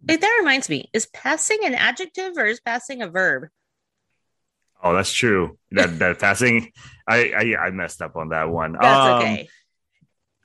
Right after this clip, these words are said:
Speaker 2: let's see.
Speaker 1: Give me an
Speaker 2: Uh,
Speaker 1: adjective and I'll put passing in the ne-, in the next verb one.
Speaker 2: Next one. Uh, uh,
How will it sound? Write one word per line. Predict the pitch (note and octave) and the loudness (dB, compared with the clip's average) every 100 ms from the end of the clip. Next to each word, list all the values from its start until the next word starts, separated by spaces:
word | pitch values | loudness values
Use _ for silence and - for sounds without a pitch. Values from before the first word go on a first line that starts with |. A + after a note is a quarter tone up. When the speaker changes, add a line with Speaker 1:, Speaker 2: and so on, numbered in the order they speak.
| _ | _
Speaker 2:
let's | G#2+ F2 | -12 -12
see. | - F#2 E2 D2 C#2+ - | -12 -8 -8 -8 -10 -6
Speaker 1:
Give | C4 | -6
me | D#4+ E4 | -2 0
an | |
Speaker 2:
Uh, | B3+ | 2
Speaker 1:
adjective | A3 A3+ - A#3 | 2 -2 -6 -6
and | G#3+ | -4
I'll | F#3+ F#3+ | -4 -4
put | G3+ - | -8 -10
passing | - F3 - D#3 D3+ | -6 -6 -6 -10 -10
in | |
the | D#3 | -12
ne-, | D3+ D#3+ - | -12 -12 -8
in | D#3 | -6
the | D3+ | -4
next | D3 - D3 | -6 -6 -6
verb | D3 C3 | -2 -2
one. | - - | -2 -2
Speaker 2:
Next | - - - | -2 -4 -6
one. | D#2+ D2 - - - _ _ - | -6 -6 -12 -20 -20 _ _ -12
Uh, | - D#2 D#2 D2 C#2+ _ _ _ _ _ _ _ _ _ _ _ _ _ - | -4 -2 0 -2 -6 _ _ _ _ _ _ _ _ _ _ _ _ _ -20
uh, | - - | -18 -16